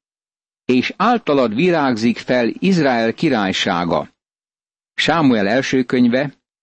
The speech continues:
huszonnegyedik rész, huszadik vers. Ez különös nyilatkozata Saulnak. Saul tudja, hogy amit Dávid mondott, az igaz,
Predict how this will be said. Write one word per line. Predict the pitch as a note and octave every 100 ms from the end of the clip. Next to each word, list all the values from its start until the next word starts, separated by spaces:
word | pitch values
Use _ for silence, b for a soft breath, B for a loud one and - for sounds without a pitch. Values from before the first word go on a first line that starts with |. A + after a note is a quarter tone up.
| _ _ -
huszonnegyedik | C3 C#3 B2+ B2+ B2 B2 B2
rész, | A#2+ C3+ C#3+ - - _ _ _ -
huszadik | F3 - G#2+ F2+ -
vers. | E2 D2+ - - - _ _ _ _ _ _ _ _ _ _ _ _ _ -
Ez | B2+ -
különös | - B3+ E3+ C3 A#2+
nyilatkozata | C#3 D3+ C3+ - B2+ B2+ A#2+
Saulnak. | - C#3 A2 F#2 E2+ C#2+ - - _ _ _ _ _ _ _ _ _ _
Saul | - G3 D3 A2+ F#2
tudja, | C#3 C3 A#2+ D3
hogy | D#3 B2+ A#2
amit | C3+ A2+ F2
Dávid | D#3 F#3 A#2+ G2+
mondott, | G#2+ B2+ A#2+ D3 F3 - - _
az | - C#3+ C#3+
igaz, | A3 F#3 F#2+ E2 -